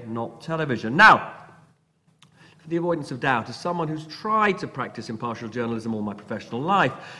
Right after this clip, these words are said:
in newspapers as much as T V, let no one think I confuse a commitment to impartiality with some kind of belief that journalists like me have some kind of privileged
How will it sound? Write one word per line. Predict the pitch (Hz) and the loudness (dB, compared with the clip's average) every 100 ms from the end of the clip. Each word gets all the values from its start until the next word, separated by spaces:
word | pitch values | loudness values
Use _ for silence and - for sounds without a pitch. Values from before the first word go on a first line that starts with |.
| - | -10
in | 120 120 | -4 -2
newspapers | 139 170 165 135 113 117 110 | 2 2 2 0 0 -2 -8
as | 101 | -6
much | 113 - 110 | -8 -8 -12
as | - | -12
T | 123 117 | -6 -4
V, | 110 110 - - | -2 -2 -4 -6
let | 180 - 170 | -6 -4 -2
no | 180 196 | -2 -2
one | 180 175 165 156 | -2 -2 -2 -4
think | 156 156 156 | -8 -10 -8
I | 151 165 | -4 -2
confuse | 165 160 151 - 247 175 110 | -2 -8 -8 -8 -6 -4 -6
a | 107 | -6
commitment | 123 117 123 113 104 | -4 -2 -2 -4 -6
to | 113 | -6
impartiality | 101 113 104 127 143 156 131 104 | -6 -6 -6 -6 -4 -4 -4 -8
with | 120 | -8
some | - 127 143 | -8 -8 -8
kind | 131 123 | -8 -8
of | 107 | -6
belief | 107 101 95 - | -6 -6 -8 -10
that | 117 120 | -14 -8
journalists | 113 131 160 139 123 123 | -2 0 0 -2 -6 -6
like | 120 120 | -6 -4
me | 110 117 - - - - | -4 -4 -8 -18 -20 -8
have | 180 190 190 - - | 0 0 0 -6 -18
some | - 196 202 190 | -12 -6 -6 -8
kind | - 185 185 185 | -10 -6 -6 -6
of | 180 | -8
privileged | - - 233 165 107 - - | -14 -2 0 0 -2 -4 -14